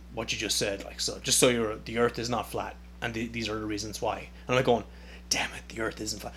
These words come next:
I n-, I've never claimed the earth is flat, by the way. That's great. You know what? Don't know. Maybe it is.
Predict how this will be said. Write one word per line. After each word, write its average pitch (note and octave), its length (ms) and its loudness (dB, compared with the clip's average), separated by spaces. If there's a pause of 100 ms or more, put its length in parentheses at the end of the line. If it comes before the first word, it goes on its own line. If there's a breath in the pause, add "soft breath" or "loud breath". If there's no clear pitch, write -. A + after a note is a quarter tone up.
I C3+ 120 8
n-, C#3 160 4
I've B2 140 2
never B2+ 240 6
claimed A#2 260 -2
the G#2+ 120 0
earth G#2 140 -4
is - 100 -8
flat, - 260 -8
by - 80 -12
the - 100 -12
way. - 160 -12
That's - 240 0
great. B2 200 -2 (300 loud breath)
You C#3 80 2
know C3+ 120 10
what? C#3 300 6 (140)
Don't C3 240 8
know. C#3+ 300 8
Maybe B2 500 2
it B2 60 0
is. C3 420 2